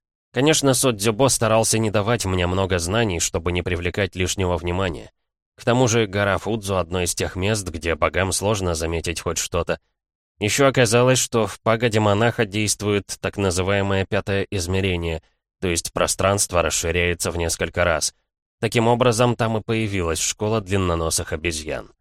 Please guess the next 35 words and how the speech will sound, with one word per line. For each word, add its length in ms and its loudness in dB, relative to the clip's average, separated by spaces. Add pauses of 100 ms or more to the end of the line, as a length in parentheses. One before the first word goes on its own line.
(680)
Перед 280 0
тем, 220 4
как 160 0
родители 500 4
исчезли 400 0
в 100 -8
портале 440 0
Дзигоку, 600 0
они 260 2
дали 260 2
наставление 680 0
Содзюбо, 600 -2
чтобы 320 -4
тот 220 -2
отпустил 560 -2
их 120 -2
сына, 360 0
как 180 -4
только 300 -2
в 60 -8
него 200 0
вернётся 520 -2
вторая 400 0
часть 340 -4
души. 400 -4 (520)
Они 220 -2
верили, 320 4
что 220 -2
этот 260 2
момент 480 2
наступит, 720 -4 (220)
но 240 0
никто 400 -2
и 60 0
предположить 680 -2